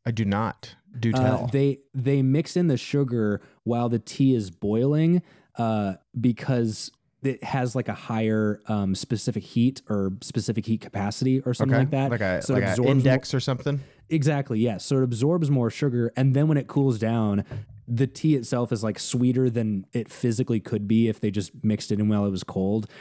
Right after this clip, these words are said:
Speaker 2: It's just this, like, really weird scientific thing that, like,
Speaker 1: Okay.
Speaker 2: that's exactly what I thought of, of, like, you have these huge ideas that you're, you know, you're allowed to play with whatever, and then you condense it down into this smaller thing.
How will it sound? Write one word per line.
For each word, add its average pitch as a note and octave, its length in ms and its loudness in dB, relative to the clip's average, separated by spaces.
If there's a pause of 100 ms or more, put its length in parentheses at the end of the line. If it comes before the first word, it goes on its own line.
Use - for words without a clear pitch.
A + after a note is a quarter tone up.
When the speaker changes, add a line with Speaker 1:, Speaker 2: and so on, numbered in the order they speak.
(120)
Speaker 2:
It's E3+ 140 0
just A#3 140 2
this, A#3+ 160 2
like, F#3 120 2
really C#3+ 220 4
weird A#2 420 2
scientific A2 520 -2
thing A#2 240 -2
that, G#2 120 -2
like, G2+ 220 -2
Speaker 1:
Okay. B2+ 300 -4
Speaker 2:
that's - 160 -2
exactly E3 360 0
what E3+ 120 2
I C3+ 80 2
thought C#3 240 -2
of, B2 100 0
of, A2 140 -4
like, A2 260 -2 (320)
you C3 160 2
have D#3 300 0
these B2 180 4
huge E3 420 2
ideas A#2+ 720 0
that A#2+ 240 -4
you're, A#2 560 0
you A#2+ 120 0
know, G#2 320 0 (180)
you're B2 240 0
allowed C3 320 0
to C3 100 0
play A#2 280 -2
with A#2+ 160 0
whatever, G#2+ 580 -2 (260)
and B2+ 180 2
then C3 180 2
you B2 120 4
condense A2+ 440 0
it A2 80 -4
down A2 220 2
into G#2+ 180 0
this G2 160 -2
smaller G2 400 -2
thing. G#2+ 440 -2